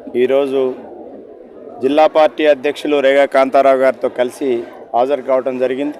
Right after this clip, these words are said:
మా పార్టీ రాష్ట్ర నాయకులు రాకేష్ రెడ్డి గారు కూడా దీంట్లో పాల్గొనడం జరిగింది. ప్రధానంగా కాంగ్రెస్ పార్టీ ఎన్నికల సందర్భంగా రెండు వేల ఇరవై మూడులో ఈ రాష్ట్ర ప్రజలకు ఇచ్చినటువంటి హామీల మీద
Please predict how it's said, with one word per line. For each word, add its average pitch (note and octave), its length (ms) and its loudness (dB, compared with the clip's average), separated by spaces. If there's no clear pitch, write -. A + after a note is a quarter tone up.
మా A#2+ 60 0
పార్టీ B2+ 420 -2
రాష్ట్ర C3 360 -2
నాయకులు C3 360 -2
రాకేష్ B2 400 -4
రెడ్డి B2+ 180 -2
గారు B2 200 0
కూడా B2+ 160 -2
దీంట్లో A#2+ 340 -4
పాల్గొనడం A#2 580 -4
జరిగింది. A#2 320 -6
ప్రధానంగా D#3 640 2
కాంగ్రెస్ E3 680 2
పార్టీ D3+ 400 2
ఎన్నికల E3+ 500 0
సందర్భంగా D3+ 760 2
రెండు D3 300 -2
వేల D#3 260 0
ఇరవై D3 360 2
మూడులో C#3+ 440 0
ఈ C#3+ 180 -2
రాష్ట్ర D3 440 2
ప్రజలకు C#3 520 -2
ఇచ్చినటువంటి C#3 720 -4
హామీల E3 480 4
మీద D#3 420 2